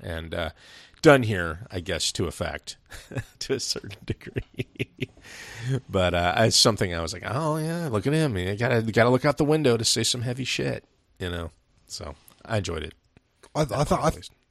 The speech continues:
Speaker 2: I don't know. I thought, I thought it was effective.
Speaker 1: Uh, by the way, did you know Tim Robbins was Merlin? <laughs> I didn't think that. You know Tim Robbins was in this
Speaker 2: That
Speaker 1: movie?
Speaker 2: What?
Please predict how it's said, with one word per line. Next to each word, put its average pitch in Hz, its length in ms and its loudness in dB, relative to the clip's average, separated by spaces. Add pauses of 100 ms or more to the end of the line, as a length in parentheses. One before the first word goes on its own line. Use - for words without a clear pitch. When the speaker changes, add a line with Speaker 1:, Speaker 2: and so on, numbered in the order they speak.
(280)
Speaker 2:
I 135 80 -4
don't 151 100 -2
know. 135 60 -4
I 147 40 -6
thought, - 220 -8
I 127 40 -4
thought 127 180 -4
it 120 60 -4
was 120 120 -4
effective. 104 460 -10 (560)
Speaker 1:
Uh, 113 180 6
by 123 260 8
the 131 100 8
way, 120 200 4
did 117 160 -4
you 101 80 -6
know 104 140 -2
Tim 104 300 -2
Robbins 101 440 -2
was 95 160 -8
Merlin? 92 440 -4 (140)
<laughs> - 140 -14
I - 60 -4 (540)
didn't - 120 -14
think - 240 -12 (180)
that. - 140 -4 (520)
You 135 160 -4
know 127 60 -8
Tim 120 200 -2
Robbins 107 420 -2
was 120 120 -4
in 135 80 -4
this 131 120 0
Speaker 2:
That 185 120 4
Speaker 1:
movie? 143 260 -2 (600)
Speaker 2:
What? 392 460 4